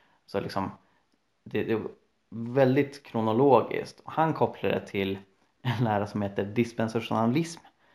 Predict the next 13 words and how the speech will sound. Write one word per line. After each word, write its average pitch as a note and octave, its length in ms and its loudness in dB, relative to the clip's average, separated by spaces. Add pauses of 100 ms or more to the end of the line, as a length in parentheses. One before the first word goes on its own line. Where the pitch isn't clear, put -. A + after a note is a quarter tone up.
(340)
som - 80 -10
är A2 100 0
jättesvårt B2+ 380 -2
att - 60 2
uttala, B2 540 2 (400)
men A2 140 -6
som A2+ 120 -2
kom E3 340 2
på C#3 80 0
artonhundratalet A2 800 2
och - 60 -12
som G#2 220 -4
in-, G#2 360 -4